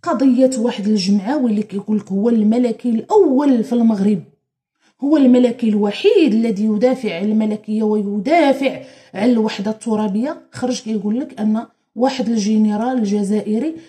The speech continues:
غادي يتصل به في الواتساب، يتشفى فيه ويضحك عليه ويقول له: "ايوا ها انت اللي كنتي كت-، كت-". اذا له علاقات بالجنرالات.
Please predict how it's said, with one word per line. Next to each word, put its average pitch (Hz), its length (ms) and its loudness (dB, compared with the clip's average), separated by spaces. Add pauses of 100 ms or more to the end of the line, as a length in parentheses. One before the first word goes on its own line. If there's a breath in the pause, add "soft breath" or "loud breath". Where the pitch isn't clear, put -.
(160 loud breath)
غادي 214 260 -4
يتصل 214 420 -8
به 202 140 -4
في - 120 -8
الواتساب، 208 520 -6
يتشفى - 440 -12
فيه 269 160 -6
ويضحك 208 420 -8
عليه 220 220 -6
ويقول 220 400 -2
له: 311 160 -4 (360 loud breath)
"ايوا 247 440 4
ها 220 140 -2
انت 240 160 -2
اللي 226 180 -2
كنتي 220 280 -2
كت-، - 480 -10
كت-". - 240 -14 (580)
اذا 196 180 0
له 214 320 0
علاقات 190 500 -8
بالجنرالات. 180 720 -8